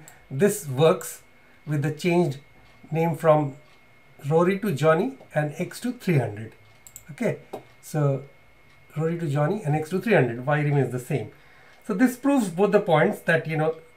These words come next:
there is an improvement in, uh, struct, that, you know, you have actually allowed the team, Microsoft team has allowed parameterless constructor, and also it has, um, it is now possible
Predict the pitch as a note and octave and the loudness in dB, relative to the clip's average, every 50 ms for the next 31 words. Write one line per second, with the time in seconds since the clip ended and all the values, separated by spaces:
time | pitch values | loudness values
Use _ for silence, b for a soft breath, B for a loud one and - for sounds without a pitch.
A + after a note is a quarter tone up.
0 | - - D3+ D#3+ E3 C#3+ D3 D#3 D3+ - E3+ D#3+ - G#3 G#3 F#3+ F#3+ G3 F#3+ F3+ | -10 -6 -4 -4 -2 -2 -4 -4 -4 -6 -8 -6 -2 -2 0 2 2 2 2 2
1 | F3+ E3 E3 D#3+ D#3+ D#3 D3 C#3+ b b b b b b b b b b b b | 0 -4 -6 -4 -4 -4 -6 -8 b b b b b b b b b b b b
2 | D3 C#3 C3+ C3 C3 - - - G3+ G#3+ G#3+ - - - - b b b b b | 2 2 2 2 0 -2 2 4 4 4 4 2 -10 -18 -20 b b b b b
3 | b b b b D#3 D#3+ D#3 - D#3 D3+ D3 D3+ D3+ D3+ D3 C#3+ D3+ D3+ C#3+ B2+ | b b b b 0 0 0 0 0 -2 0 0 0 -2 -2 -2 -2 -2 -4 -8
4 | - - - - - - - - - - - - - - - - D3 C#3+ C#3 C3 | -12 -16 -20 -20 -20 -20 -20 -20 -20 -20 -20 -20 -16 -14 -6 0 2 2 2 2
5 | C3+ C3+ - - - - E3 D3+ C#3 C#3 C#3 C#3 - - C#3+ D3 D3+ D#3+ F3 F#3 | -2 -6 -12 -14 -10 -6 -4 -2 0 -2 -2 -4 -2 0 4 6 8 8 8 6
6 | C#3+ C3 - B B B B B B B B B C#3 C#3+ C#3 C#3 C3+ C3+ C#3 C#3 | 4 2 -4 B B B B B B B B B 2 4 4 4 4 2 -2 -6
7 | C3 - - F#3 F#3+ F3 E3 D#3 D3 - - C#3+ D#3+ C#3 - - E3+ E3+ E3 E3+ | -8 -2 2 6 6 6 6 4 2 0 0 -2 -4 -2 -2 -2 -2 -2 0 -2
8 | E3+ - - - D#3 C#3+ C3+ C#3 C#3+ D3 D3 D3 D3+ D#3+ D3 C3+ - B B B | -4 -4 -2 0 0 0 0 0 0 2 2 2 2 2 0 -4 -6 B B B
9 | B B B - D#3+ F3 F3 F3+ F3+ F3+ F3 F3 E3 E3 E3 D3 - - - - | B B B 8 10 12 12 12 10 8 6 2 0 0 -2 -4 -4 -8 -12 -6
10 | - D#3+ D3 C3+ - - F#3 F3+ - - A3 B3 A#3+ B3 B B B B B B | -2 0 0 0 2 4 4 4 4 4 0 0 0 -2 B B B B B B
11 | B - D#3+ E3 F3 F#3 F#3 F#3 G3+ F#3+ F3 D#3+ E3+ D#3+ C#3+ - - - b b | B 2 6 8 8 8 8 6 4 0 2 0 0 -2 -2 -4 -10 -16 b b
12 | b b b b b b C#3 C#3 C#3 C#3 C3+ C3+ C3 C3 C3+ - - - - - | b b b b b b 0 2 4 4 4 2 2 0 -2 -4 -10 -18 -20 -18
13 | - - D#3 F3 E3+ D#3 E3 D#3 D3 C3 - - - - _ - - - - D3+ | -14 -8 -6 -4 -2 2 4 4 4 2 0 -10 -20 -20 _ -20 -6 0 2 2
14 | D3+ - - G3+ E3 E3+ D#3+ C3+ | 2 2 0 0 2 2 0 0